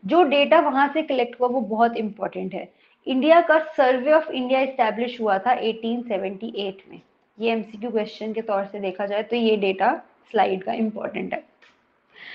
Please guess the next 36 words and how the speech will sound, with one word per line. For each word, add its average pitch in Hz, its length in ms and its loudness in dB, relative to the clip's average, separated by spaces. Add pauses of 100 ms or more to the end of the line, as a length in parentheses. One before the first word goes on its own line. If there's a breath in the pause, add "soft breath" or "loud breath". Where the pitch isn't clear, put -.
(380 loud breath)
Forty 294 280 8
years 294 420 12
में, 269 360 0
नाइनटीन 247 500 2
हंड्रेड 254 440 4
से 294 80 2
नाइनटीन 240 420 2
फ़ोर्टी 247 420 -2
में 240 160 2
urban 220 380 0
population 226 580 2
में 233 120 0
काफी 214 340 0
increase 220 400 -2
आने 214 220 0
लगा। 214 420 -2 (380 loud breath)
दस 285 440 2
परसेंट 262 460 2
से 294 80 -4
देखा 233 320 6
गया 226 220 4
कि 240 160 -4
urban 233 300 2
population 233 520 -2
thirteen 233 500 -2
percent 208 400 -6
हो 185 100 -6
गई। 175 220 -6 (1500 loud breath)
रेलवे 254 340 8
का 277 100 8
इंट्रोडक्शन 254 560 4
एटीन 233 480 -2
फिफ्टी 254 320 -4
थ्री 220 280 -2
में 247 160 2
हुआ, 247 400 2